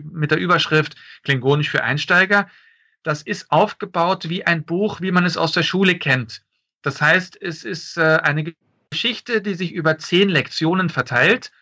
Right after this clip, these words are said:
Und pro Lektion lernt man ein paar Vokabeln hinzu, bis man dann ganz zum Schluss eben an die zweihundertfünfzig Wörter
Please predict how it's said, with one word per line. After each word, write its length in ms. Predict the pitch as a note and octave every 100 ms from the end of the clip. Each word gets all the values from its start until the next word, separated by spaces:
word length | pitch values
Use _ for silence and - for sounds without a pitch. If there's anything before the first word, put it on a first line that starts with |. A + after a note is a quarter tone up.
| _ _ -
Und 200 | E3 D#3
pro 240 | - F#3
Lektion 720 | A3 G3+ - - F#3+ E3 F3 G#3
lernt 340 | - C#3 F#3+ F#3
man 140 | F3+
ein 160 | D3+ C3
paar 260 | C#3 F3+
Vokabeln 480 | F3 - C#3 D3 D#3
hinzu, 600 | C3+ B2 - C#3+ G3+ D#4 _ _ _ _ -
bis 180 | E3+ -
man 120 | F3
dann 120 | E3
ganz 300 | C#3 D#3+ -
zum 100 | A3
Schluss 420 | G#3 E3+ F#3 -
eben 400 | F#3+ G3 G3+ G3+ _ _ _ _ _ _ _
an 180 | D#3 D#3+
die 100 | E3+
zweihundertfünfzig 1500 | E3 D#3 F3+ G3 F3+ D#3+ - - - - - F#3+ - D#3 C#3+
Wörter 400 | E3 G#3 G3